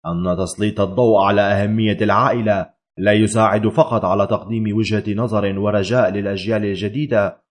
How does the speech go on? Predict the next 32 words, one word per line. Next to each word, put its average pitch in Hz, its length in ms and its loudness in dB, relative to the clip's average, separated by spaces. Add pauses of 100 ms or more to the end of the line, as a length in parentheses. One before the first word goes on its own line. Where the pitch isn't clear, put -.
(140)
وإنما 95 600 -2 (460)
أيضًا 78 240 -6
للعديد 90 560 -4
من 101 180 -4
المسنين 110 840 -2 (160)
الذين 110 400 0
غالبًا 82 600 -4 (320)
ما 76 100 -8
يجبرون 90 580 -6
على 87 260 -2
العيش 95 640 -4 (160)
في 180 80 -2
الوحدة - 480 -2
والهجر. 82 680 -6 (380)
تجدر 113 320 4
الإشارة 160 480 2
إلى 156 240 4
أن 170 120 0
البابا 139 380 0
فرانسيس 101 600 -6
كان - 220 -12
قد 85 300 -8
دعا 95 180 0
أوروبا 113 440 2
لعيش 110 440 0
الوحدة 123 400 -2
والتضامن 127 800 -2
في 160 200 -2
عظته 135 500 -4
مترأساً 117 840 -4
قداس 113 360 -4
الإلهي 87 560 -4